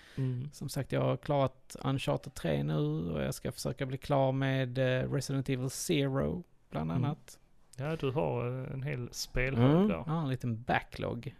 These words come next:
Speaker 2: Så att
Speaker 1: Mm.
Speaker 2: det blir lite sånt. Och sen köpte jag på mig Infernax ju,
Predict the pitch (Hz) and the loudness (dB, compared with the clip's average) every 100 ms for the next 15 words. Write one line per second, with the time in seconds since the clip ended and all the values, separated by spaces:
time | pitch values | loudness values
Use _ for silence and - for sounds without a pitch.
0 | - - 120 123 123 165 160 233 - 165 | -12 -10 -8 -4 -2 -4 -4 -4 -2 -4
1 | - 214 - 139 175 147 - - - - | -4 -8 -6 -4 -2 -2 -4 -16 -20 -20
2 | - - 147 - 139 139 131 135 135 - | -8 0 2 2 2 4 4 4 2 4
3 | 208 147 135 147 143 - 139 180 | 6 6 6 2 -2 0 0 0